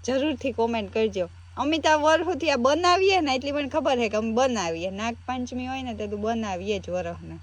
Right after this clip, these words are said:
મારો આગલો વીડિયો તમે જોયો ને આગલા વરહનો, તો તે દુય મેં બનાવ્યો હતો વીડિયો. તો કોઈને હકીકત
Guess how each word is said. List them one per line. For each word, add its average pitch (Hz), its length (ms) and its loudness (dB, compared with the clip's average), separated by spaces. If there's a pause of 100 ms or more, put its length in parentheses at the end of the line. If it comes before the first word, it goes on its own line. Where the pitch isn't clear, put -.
(720)
મારો 233 200 2
આગલો 240 340 4
વીડિયો 269 320 4
તમે 262 220 0
જોયો 294 360 2
ને 240 140 -4
આગલા 220 240 -2
વરહનો, 214 460 -4
તો - 140 -20 (100)
તે 240 100 2
દુય 247 200 -2
મેં 208 180 -4
બનાવ્યો 185 440 -4
હતો 262 320 -10
વીડિયો. 202 360 -4 (800)
તો 208 200 2
કોઈને 233 320 2
હકીકત 254 460 0